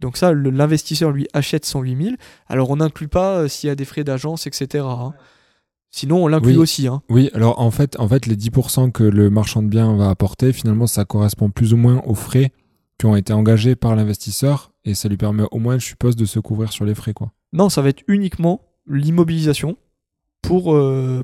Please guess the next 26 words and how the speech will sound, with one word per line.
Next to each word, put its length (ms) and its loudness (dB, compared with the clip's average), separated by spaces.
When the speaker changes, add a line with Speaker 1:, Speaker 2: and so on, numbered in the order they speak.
Speaker 1:
pour, 280 0
euh, 400 -4
pour 140 -6
le 80 0
bien, 160 -4
en 60 -8
fait. 260 -12
En 120 -12
gros, 240 -2
l-, 320 -6
l'investisseur, 680 2
lui, 340 0
va 360 0
acheter 340 -2
cent 200 -2
huit 160 -4
mille. 280 -6
Le 200 0
marchand, 380 0
lui, 200 -4
va 180 0
amener 300 -2
dix 240 -6
mille 220 -4
huit 120 -10
cents 280 -8